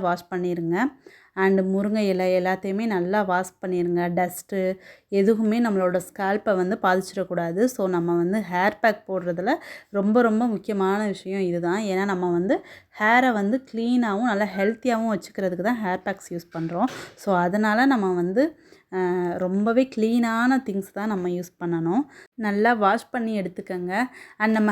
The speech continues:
ஹேர் பேக் செய்யும்போது வந்து ரொம்பவே கெட்டியான கன்சிஸ்டன்சில பண்ணக்கூடாது. ஆனா இந்த ஆலோவேரா இந்த மாதிரி நம்ம சேர்க்கும் போது பார்த்தீங்கன்னா வாட்டர் எதுவுமே ஆட் பண்ணவே கூடாது. நம்ம மிச்ச வெந்தயம் இதெல்லாம் நம்ம சேர்க்கும் போது வாட்டர் ஆட் பண்ணிக்கலாம். கற்றாழையிலே நிறைய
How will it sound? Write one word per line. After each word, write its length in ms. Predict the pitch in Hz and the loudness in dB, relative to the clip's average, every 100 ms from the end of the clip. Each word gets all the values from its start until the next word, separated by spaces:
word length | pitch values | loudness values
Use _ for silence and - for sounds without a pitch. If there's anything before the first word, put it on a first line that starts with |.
| 196 | 2
ஹேர் 240 | 208 247 - | 2 2 2
பேக் 220 | 311 - | -2 -2
செய்யும்போது 480 | 208 196 214 208 196 185 | -4 -2 0 2 2 2
வந்து 160 | 185 196 196 | 0 0 0
ரொம்பவே 420 | 190 226 254 247 247 | 0 2 2 2 0
கெட்டியான 640 | 202 185 - 269 262 240 254 | -4 -4 -2 2 4 4 2
கன்சிஸ்டன்சில 600 | 202 202 190 190 180 190 180 | -2 -6 -8 -6 -6 -8 -6
பண்ணக்கூடாது. 500 | 175 180 175 170 208 240 - - 196 | -6 -4 -6 -4 -6 -6 -16 -6 2
ஆனா 160 | 196 208 226 | 2 2 2
இந்த 180 | 202 190 196 - 185 | 2 2 2 2 2
ஆலோவேரா 520 | 202 226 202 190 185 190 190 | 4 4 2 2 2 2 2
இந்த 180 | 196 214 214 | 2 2 2
மாதிரி 300 | 214 233 240 220 | 2 2 2 2
நம்ம 220 | 190 185 185 180 | 0 0 -2 -2
சேர்க்கும் 300 | 190 190 202 | -4 -4 -2
போது 100 | 196 196 | -2 -2
பார்த்தீங்கன்னா 360 | 185 175 175 220 180 | -6 -6 -4 -4 0
வாட்டர் 340 | 175 185 214 190 180 | 0 0 0 0 2
எதுவுமே 360 | 196 240 240 233 | 2 4 4 2
ஆட் 120 | 185 - | -2 -4
பண்ணவே 260 | 185 185 180 | -4 -2 -4
கூடாது. 300 | 170 160 160 - - - - 208 | -6 -6 -8 -14 -18 -20 -10 -2
நம்ம 200 | 202 202 | 0 0
மிச்ச 240 | 190 - 214 | 0 0 2
வெந்தயம் 520 | 196 202 226 208 202 202 | 2 4 2 2 0 -2
இதெல்லாம் 360 | 185 202 226 233 208 190 | 0 0 2 2 2 2
நம்ம 140 | 185 185 | 0 -2
சேர்க்கும் 300 | 185 185 175 | -6 -4 -2
போது 180 | 185 233 302 311 - - - | 0 2 2 0 -20 -12 -2
வாட்டர் 260 | 202 202 190 | 0 2 0
ஆட் 120 | 175 | 0
பண்ணிக்கலாம். 500 | 185 180 175 180 240 254 | -2 -2 -2 0 -2 -2
கற்றாழையிலே 500 | 175 226 220 226 254 214 | -4 0 2 4 4 2
நிறைய 180 | 190 | 2